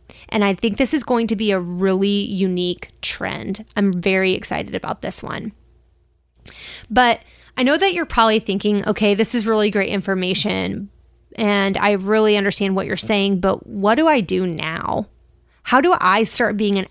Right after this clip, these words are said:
active participant in my own health and wellness journey?" Listen, the start of the new year often means fresh starts, lofty goals, but with all the pressure to set amb-, ambitious resolutions that we may not be able to keep up,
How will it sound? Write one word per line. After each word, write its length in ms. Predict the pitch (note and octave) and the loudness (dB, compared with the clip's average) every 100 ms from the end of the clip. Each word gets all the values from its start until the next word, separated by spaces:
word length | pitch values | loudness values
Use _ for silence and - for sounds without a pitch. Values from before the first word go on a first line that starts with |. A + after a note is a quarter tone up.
| - | -4
active 480 | G3 F#3 A3 G3+ | -4 -2 -4 -4
participant 800 | - - G#3+ G3 G#3 - G3 G#3+ - | -4 -2 0 0 -2 -4 -6 -6 -6
in 140 | G#3+ | -4
my 220 | F#3+ F#3 - _ | -2 -2 -6 _
own 400 | A3+ G#3 G#3 G#3 | 0 2 4 2
health 420 | G#3 G#3 - F#3+ F#3 | 0 -4 -2 -2 -2
and 160 | F#3+ | -4
wellness 340 | F3+ - G3 - | -4 -4 -4 -4
journey?" 380 | F#3+ F3 - - _ _ _ _ _ _ - - - - - - | -6 -6 -10 -12 _ _ _ _ _ _ -20 -20 -20 -20 -16 0
Listen, 380 | A3+ A3 G#3+ | 0 2 0
the 60 | A3 | 0
start 280 | - B3+ C#4 | 2 2 2
of 120 | D4+ | 2
the 80 | E4+ | 2
new 180 | A#3+ G#3+ | 2 4
year 240 | G#3+ G3+ | 2 2
often 400 | G3 F#3+ - G3 | 4 2 4 0
means 300 | F#3+ F#3 F3+ | 2 0 -2
fresh 400 | - - G#3 G#3 | -6 0 0 2
starts, 600 | - G3+ F#3+ F#3 - - - | 0 2 2 0 -2 -6 -6
lofty 600 | G3 F#3+ G3 A3+ - A#3 | -6 2 2 2 0 0
goals, 640 | G#3 F#3+ F#3 F#3 G3 - - - - - - | 2 2 4 2 0 -2 -8 -16 -20 -14 -2
but 80 | A#3 | 2
with 180 | A#3 - | 2 4
all 200 | A3 B3 | 4 4
the 100 | D#4 | 2
pressure 460 | - A3+ G#3 A3+ | 0 0 2 0
to 80 | G#3+ | 0
set 280 | G3+ G#3 - | 2 2 0
amb-, 500 | - G3+ - G#3 - | 2 0 0 -4 -2
ambitious 560 | A3 G3+ G#3 G#3 G#3+ - | 0 2 2 2 0 2
resolutions 720 | G3+ G3 G3 F3+ - G3 F#3+ | 0 0 0 0 0 -2 0
that 160 | F#3+ F#3+ | -2 0
we 120 | G3 | 2
may 220 | F#3+ G3 | 2 2
not 200 | G3 G3+ | 2 2
be 100 | G3 | 2
able 200 | G3 G3 | 2 0
to 80 | F3+ | -2
keep 360 | - - F#3+ | -6 -6 0
up, 340 | F#3+ F#3 - | 2 2 0